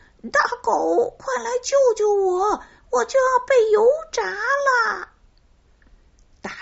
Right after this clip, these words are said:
狗听出这是匹诺曹的声音，而且是从渔夫手里那团沾满面粉的东西上发出的，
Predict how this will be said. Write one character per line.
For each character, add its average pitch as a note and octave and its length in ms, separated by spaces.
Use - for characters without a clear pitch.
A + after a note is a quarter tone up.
狗 - 200
听 A#3 380
出 B3 200
这 D#4 180
是 - 160
匹 D#3+ 300
诺 G3 240
曹 F3+ 420
的 A4 140
声 D3+ 340
音， C3 200
而 C3+ 240
且 - 280
是 A3+ 180
从 G#3 260
渔 A3 220
夫 G4 240
手 E3 340
里 D#4+ 180
那 G#3+ 240
团 G3+ 440
沾 F4 240
满 F#3+ 220
面 C#4 320
粉 - 320
的 C#4 120
东 A3+ 280
西 G3 160
上 - 240
发 - 280
出 F3+ 360
的， E3 120